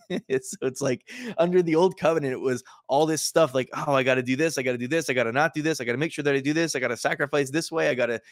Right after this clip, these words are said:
go to this place at this time and do it this way," and, like, all this stuff that we had to do. Then it was like, "God, look at, look at what I did for you."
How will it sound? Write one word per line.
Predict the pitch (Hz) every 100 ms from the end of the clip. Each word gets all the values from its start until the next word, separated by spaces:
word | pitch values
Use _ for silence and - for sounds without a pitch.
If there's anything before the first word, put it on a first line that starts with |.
| - -
go | 180
to |
this | 160 170
place | - 165 151
at | 113
this | 170 170
time | - 165 156
and | 123
do | 135 190
it | 190
this | 180 165
way," | 170 160
and, | 135
like, | 127 123
all | 131 175
this | 185 -
stuff | 165 160
that | 147
we | 139
had | 139
to | 127
do. | 123 175 175 _ _
Then | 151
it | 160
was | 151 127
like, | 139 - _ _ 135
"God, | 175 196 170
look | 170 190
at, | 196 165
look | 180 190
at | 170
what | 170
I | 165
did | 147 135 202
for | 202 160
you." | 131 117 107